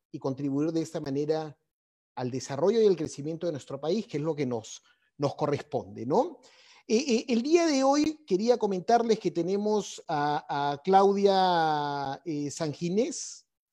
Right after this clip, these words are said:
eh, gerente general de, de Perú Limp, eh, que nos va a acompañar en un tema extremadamente interesante,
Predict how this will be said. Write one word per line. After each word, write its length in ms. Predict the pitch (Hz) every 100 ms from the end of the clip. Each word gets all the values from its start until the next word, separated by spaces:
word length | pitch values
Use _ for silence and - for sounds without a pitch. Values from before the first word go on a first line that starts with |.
| _ -
eh, 280 | 151 143 135
gerente 440 | - 160 180 190
general 600 | - 165 151 180 185 180
de, 320 | 151 139 135 -
de 160 | 135 131
Perú 280 | 143 151 185
Limp, 320 | 226 370 _ _ _ _ _ _ _ _ _ _ -
eh, 280 | 156 151
que 120 | 151 190
nos 200 | 185 226
va 120 | 277
a 60 |
acompañar 680 | 269 269 196 185 214 247 254
en 140 | 214 196
un 140 | 220
tema 320 | 247 247 262
extremadamente 800 | 233 - 180 214 247 254 254 247
interesante, 960 | 233 202 180 170 240 226 220 220 220